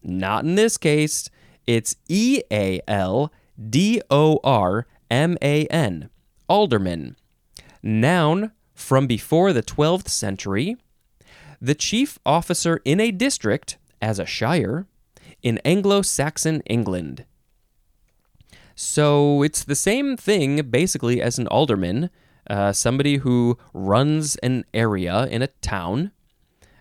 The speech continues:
uh, the chief officer in a district as a shire. And I don't know why, but did I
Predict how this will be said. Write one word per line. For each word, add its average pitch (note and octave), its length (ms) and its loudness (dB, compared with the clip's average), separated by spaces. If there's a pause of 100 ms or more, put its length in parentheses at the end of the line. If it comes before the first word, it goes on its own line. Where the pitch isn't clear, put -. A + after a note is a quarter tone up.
(100)
uh, G#2 120 0
the G2+ 100 -4
chief G3 260 -2
officer D#3+ 260 -2
in E3+ 140 -2
a F#3 60 0
district F#3+ 480 -4 (240)
as D#3 200 0
a F3+ 60 -2
shire. G#2 500 -2
And A#2+ 140 -2
I C#3 280 0 (540)
don't G3+ 300 -2
know C3+ 160 2
why, F2+ 360 -2
but - 220 -8
did B2 180 -2
I G#3 340 -2